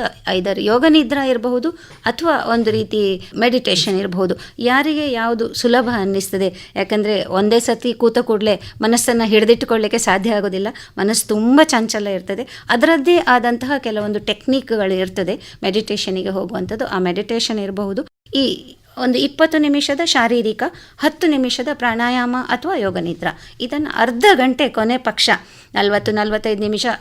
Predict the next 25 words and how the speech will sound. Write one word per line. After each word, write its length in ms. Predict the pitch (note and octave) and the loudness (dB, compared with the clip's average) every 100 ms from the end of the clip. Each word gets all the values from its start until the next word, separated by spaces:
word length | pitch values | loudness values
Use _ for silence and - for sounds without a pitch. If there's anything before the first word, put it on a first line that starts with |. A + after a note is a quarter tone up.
| - | -2
ಕ್ರಮೇಣ 340 | G#3+ B3 C4+ | 2 2 2
ಅದನ್ನ 200 | A#3 A#3+ A#3+ | 2 0 0
ಹೆಚ್ಚಿಸಿಕೊಂಡು 640 | A3 C#4 C4 B3+ B3+ A#3 | -2 -4 -4 -4 -4 -2
ಹೋದ್ರೆ 240 | A#3 A#3+ D#4 - - - | -2 -2 -4 -6 -12 0
ಅವರಿಗೆ 420 | G#3+ C#4 D4 D4 | 6 8 8 4
ಗೊತ್ತಾಗ್ತದೆ 760 | A3 A#3 B3 - G3 A#3 - - | 2 0 0 -2 -6 -6 -10 -6
ಬದಲಾವಣೆಗಳು. 760 | G#3+ G3 G#3+ A3 G#3+ F#3+ F#3+ D#4 _ _ - | -2 0 0 0 0 0 -2 -4 _ _ -4
ಕೊನೆಯ 320 | D4+ F#4 F#4 | 0 2 0
ಪಕ್ಷ 280 | C4+ A#3+ - - | -2 -2 -2 -2
ಆರಂಭದ 420 | G#3+ A3 A3 G#3+ F#3 | -2 0 -2 -2 -2
ದಿನಗಳಲ್ಲಿ 580 | F#3 F3+ F3+ F#3 F#3+ D4+ | -4 -4 -4 -4 -4 -4
ಒಂದು 220 | G3 F3+ | -4 -4
ಅರ್ಧ 340 | - G#3+ A3 C#4 | -4 -4 0 0
ಗಂಟೆಯನ್ನಾದ್ರೂ 880 | A3 G#3+ G3+ F#3+ F#3+ F#3 F#3 F#3 F#3 - - _ | 2 -2 -4 -4 -4 -2 -2 -2 -4 -6 -20 _
ಯೋಗಕ್ಕಾಗಿ 540 | A3+ G#3 G3+ G3 E3+ E3+ | 2 2 0 -4 -4 -4
ಎತ್ತಿಟ್ಟು 640 | G3 G#3 - F3+ - - - | -4 -6 -4 -4 -4 -8 2
ಅವರಿಗೆ 400 | B3 E4+ F#4 D#4 | 6 8 8 8
ಅವರು 400 | F#4 - C4 C#4+ | 6 6 6 6
ಕೊಡುವಂತಹ 600 | C#4 A#3+ A3+ G#3 G3 G#3+ D4+ | 4 2 2 0 -2 -2 -2
ಸಮಯ. 340 | B3 G3 F3 - - - _ | 0 2 0 -2 -10 -20 _
ಯಾಕಂದ್ರೆ 420 | A3 A3 A#3+ C4+ | -2 2 2 2
ನಾಳೆ 560 | - A3+ G#3 A#3+ C4+ C4 | 0 0 2 2 2 0
ಏನಾದ್ರೂ 360 | A#3 A#3 B3 A#3 | 0 0 0 0
ಕಾಯಿಲೆಗಳು 540 | G#3+ A#3 B3+ A#3 A3 | 0 0 0 0 0
ಬಂದಾಗ 420 | G#3 G#3 A3 A3 | 0 0 0 0